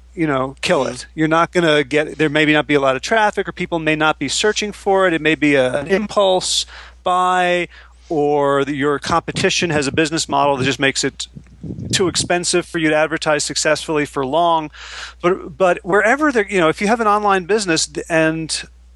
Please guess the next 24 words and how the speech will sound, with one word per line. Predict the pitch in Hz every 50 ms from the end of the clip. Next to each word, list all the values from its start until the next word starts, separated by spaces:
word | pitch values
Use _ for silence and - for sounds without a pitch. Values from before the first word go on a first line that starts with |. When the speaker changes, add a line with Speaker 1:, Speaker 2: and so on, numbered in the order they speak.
| - - - -
Speaker 1:
you | - 240 180
know, | 170 160
th-, | 156 135 - - - - - - - -
these | 156 131 151 202 214 220 - -
days | - 180 202 220 208 180 175 160 139
the | 151 156
website | 143 170 196 226 214 - - 175 151 147 147
is | 143 131
the | - 147
n-, | 139 143 160 156 - -
kind | 175 175
of | 170
the | 139 151
nexus | 147 147 180 196 - - - 156 147 147 - - - - - - - - -
for | - - - 175 165 165 165
whether | 147 147 170 185 196 214
people | - - - 196 190 - 180 180 175 - -
end | - 170 175
up | 170 160 -
interested | 175 170 170 - - 175 - - 170 156
in | 143 151 147 147
you | 139 143 143 139
or | 143 139 135 139
not. | 135 139 135 135 127 120 117 - -